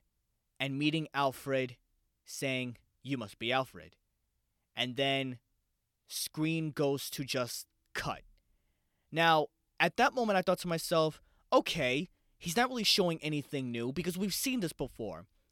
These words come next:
We've seen this. We know about the black suited Superman suit. We know that it's pretty cool. How the hell he got that thing on? How the hell, where did it come from? You know, and everything else. Who the fuck knows at this point?" As I said, it's not really new.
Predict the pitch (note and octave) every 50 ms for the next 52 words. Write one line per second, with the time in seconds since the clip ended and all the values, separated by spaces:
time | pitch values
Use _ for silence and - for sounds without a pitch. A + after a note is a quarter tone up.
0 | _ _ - C3 C#3 C3+ - - - - G#3+ A3+ A3 A3 A3 A3 G#3+ - - -
1 | _ _ B2+ C3+ C#3 D3 E3 G3 A3 G3+ A3+ G#3 - - F3+ D3+ D3 C#3+ F3+ E3
2 | E3 - - - - - - D#3 D3+ D3+ D3+ D3 C3+ - - - E3+ D3+ D#3+ D3
3 | D3 C#3+ C#3 C#3 C3+ - - - C3+ C3+ C3 B2 - - _ _ _ _ _ _
4 | _ - C3 C#3 C3+ C3 C3+ D3 E3 F3+ E3+ F3 E3 E3 - - - - F3 D#3
5 | D3 - - - - C#3+ C3+ C3+ C3 C3 B2+ B2 - _ _ _ _ _ _ _
6 | - D#3+ D#3+ F#3 F#3+ F#3 E3+ F3+ F3+ F3 F3 D3+ D#3 D#3 C#3+ C3+ E3 D#3 - -
7 | D3+ C#3+ - - D3 C#3+ C#3+ D3 C#3+ C#3 C3+ C3 C#3 C#3+ D3+ D3 D3 D3+ D3 D3+
8 | D3 C#3 A#2+ A#2 A2+ A2 A2+ A2+ - - F3 E3+ E3 D#3 - - E3 D#3+ D#3 D3+
9 | C#3+ C#3+ D3 D3 C#3 C3+ C3 C3+ B2+ B2+ - - A#2+ B2+ C#3+ D3+ D#3+ D#3 D3 -
10 | - - _ _ _ _ _ _ - G#3 A3 A3 G#3+ F#3 F#3 - - - D#3 C#3+
11 | - - C#3 C3 B2 A2+ A2 - - G#2 - - - G#2 F2+ E2+ - - _ _
12 | _ _ _ _ _ _ _ _ - E3+ F#3 D#3 D#3+ D#3 - - F#3 E3 D3 C3
13 | - C#3 C3 - D#3+ D#3+ D3+ - C#3 C#3+ C#3 C3+ B2+ B2+ A#2+ G#2+ F2 D2 -